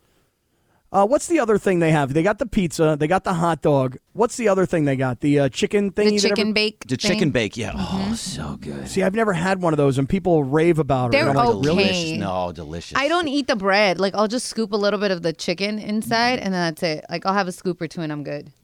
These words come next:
Speaker 3: I could eat so much Costco from their, from their
Speaker 2: Really?
Speaker 3: food court. I could eat almost everything
Speaker 2: I
Speaker 3: over there.
Speaker 2: did try their, um, it's not new, but for me it was new 'cause I've never tried it. Like, their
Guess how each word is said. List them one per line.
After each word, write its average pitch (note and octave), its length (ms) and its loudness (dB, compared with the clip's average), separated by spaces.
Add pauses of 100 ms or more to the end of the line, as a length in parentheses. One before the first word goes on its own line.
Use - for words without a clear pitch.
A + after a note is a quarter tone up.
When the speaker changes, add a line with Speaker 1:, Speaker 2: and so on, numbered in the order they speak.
(120)
Speaker 3:
I F#2+ 140 -6
could A2+ 120 -4
eat F#2 140 -4
so F2 220 -2
much E2+ 240 -2
Costco D2 680 -14
from D#2 220 -12
their, D#2 300 -10
from - 140 -10
their A3 80 -4
Speaker 2:
Really? B3+ 280 -2
Speaker 3:
food E4 100 -8
court. G#2 320 -2
I G2 100 -6
could F#2 120 -6
eat D#2+ 100 -4
almost D#2 240 -8
everything D#2 400 -10
Speaker 2:
I - 100 -2
Speaker 3:
over C#4 80 -2
there. G#3+ 60 -6
Speaker 2:
did D4+ 200 0
try G4 240 0
their, D#4+ 140 2 (260)
um, G#3+ 360 2
it's A3 200 -4
not C#4+ 240 0
new, G3+ 320 -2
but F#3 160 0
for G3+ 160 -4
me A3 160 -2
it A3+ 60 -2
was F3 160 -6
new F#3 100 -6
'cause F3+ 120 -8
I've F3 140 -4
never F3 220 -6
tried F3+ 280 -2
it. G#3+ 120 -6
Like, F#3+ 200 -6
their E3 300 -4